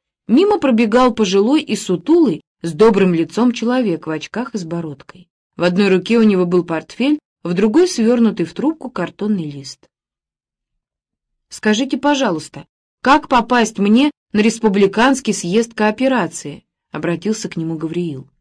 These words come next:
«Не знаю, товарищ, не знаю. Спросите милиционера». Но милиционера не было видно. Пропустив несколько человек,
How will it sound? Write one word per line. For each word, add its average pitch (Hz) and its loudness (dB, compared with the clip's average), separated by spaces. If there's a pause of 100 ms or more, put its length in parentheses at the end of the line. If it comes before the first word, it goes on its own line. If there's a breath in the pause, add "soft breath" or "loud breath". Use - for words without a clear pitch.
(540)
«Не 185 -2
знаю, 214 0
товарищ, 196 -2
не 247 4
знаю. 214 0 (220)
Спросите 277 0
милиционера». 240 0 (880)
Но 190 -2
милиционера 285 2
не 254 2
было 226 0
видно. 190 -6 (340)
Пропустив 294 0
несколько 262 2
человек, 190 0